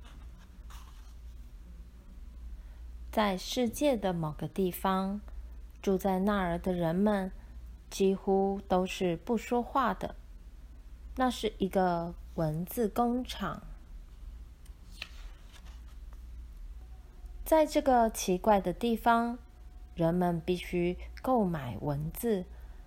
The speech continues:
把它们吞下去，然后才能把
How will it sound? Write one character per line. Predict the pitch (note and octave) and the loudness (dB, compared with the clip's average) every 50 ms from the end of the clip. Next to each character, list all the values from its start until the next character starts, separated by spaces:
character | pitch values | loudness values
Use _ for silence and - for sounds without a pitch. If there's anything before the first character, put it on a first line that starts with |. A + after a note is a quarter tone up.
| - - - | -16 -6 0
把 | - G3 F3 | 2 2 2
它 | E3+ - A3+ C#4+ | 2 0 0 2
们 | D4 C#4+ C4+ B3 | 2 4 4 2
吞 | A3+ - - D#4 D#4+ | 2 2 2 2 2
下 | E4 - E4 D4 C#4 | 2 2 4 4 4
去， | B3 - - - C4 B3 A3+ G#3+ - - - - - - - - - - - - - | 2 0 0 2 2 4 2 2 -2 -6 -10 -10 -12 -14 -16 -16 -16 -16 -10 0 2
然 | F#3 F3 F3 | 4 4 4
后 | F3 G#3 A#3 G#3+ | 4 4 4 4
才 | G#3 - F#3+ F3+ F3+ | 4 4 2 2 4
能 | F3+ F3+ F#3 F#3+ | 4 4 2 2
把 | - F#3+ E3+ D#3+ D3 - | 2 0 0 0 -2 -6